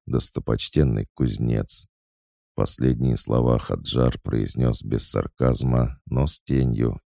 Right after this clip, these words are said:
иронии. На этот раз гном и вовсе рассмеялся в голос,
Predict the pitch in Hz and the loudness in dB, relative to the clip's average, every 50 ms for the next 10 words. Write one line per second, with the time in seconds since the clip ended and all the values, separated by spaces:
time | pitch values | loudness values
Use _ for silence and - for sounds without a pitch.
0 | _ - 52 53 50 50 50 60 64 65 58 58 57 53 52 52 50 50 - _ | _ -4 -4 -4 -2 -2 0 2 2 2 2 0 0 0 -2 -2 -4 -4 -8 _
1 | _ _ _ _ _ _ _ _ _ _ _ _ - 53 55 64 73 76 - 64 | _ _ _ _ _ _ _ _ _ _ _ _ -2 0 2 4 4 2 2 0
2 | - 65 71 69 65 62 67 - - 64 65 73 76 73 65 58 55 67 78 78 | 2 4 4 4 4 2 0 -2 0 2 4 4 4 4 2 2 2 0 0 0
3 | - - 60 55 50 50 - - - - 55 55 55 53 50 50 - - - 55 | 0 -2 -2 -2 0 0 -2 -2 -2 -2 -2 0 0 0 0 0 -2 -2 -2 -4
4 | 50 50 50 50 57 55 50 50 53 50 - - - - - | -4 -6 -2 0 2 4 4 4 2 0 0 -2 -4 -4 -8